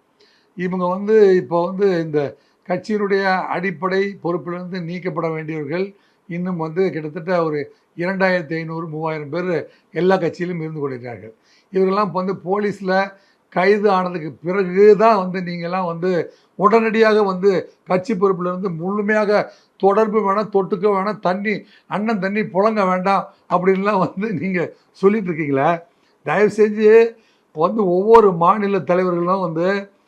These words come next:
நீங்க வந்து உங்க வந்து இன்டர்னலா வந்து ஒரு ஒர்க் கமிட்டி மீட்டிங் போட்டு உங்ககிட்ட இருக்கிற இந்த மாதிரியான குற்றவாளிகள் எத்தனை பேர் உள்ள இருக்காங்கிறத இப்பவே தூக்கி போட்டுருங்க.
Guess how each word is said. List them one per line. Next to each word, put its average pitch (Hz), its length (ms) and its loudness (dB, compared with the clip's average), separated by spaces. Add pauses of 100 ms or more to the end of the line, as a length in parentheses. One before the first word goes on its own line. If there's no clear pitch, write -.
(200)
நீங்க 196 320 -4
வந்து 180 400 0
உங்க 180 260 -4
வந்து 185 240 -4
இன்டர்னலா 190 800 2
வந்து 170 360 0
ஒரு 175 380 -2 (360)
ஒர்க் 196 180 0
கமிட்டி 190 380 0
மீட்டிங் 175 380 -6
போட்டு 170 520 0 (340)
உங்ககிட்ட 180 460 -2
இருக்கிற 190 240 0
இந்த 185 300 -2
மாதிரியான 190 400 -2
குற்றவாளிகள் 185 580 -4
எத்தனை 165 300 -6
பேர் 202 120 -2
உள்ள 185 260 0
இருக்காங்கிறத 170 580 -4 (240)
இப்பவே 240 440 0
தூக்கி 208 280 -4
போட்டுருங்க. 160 400 -4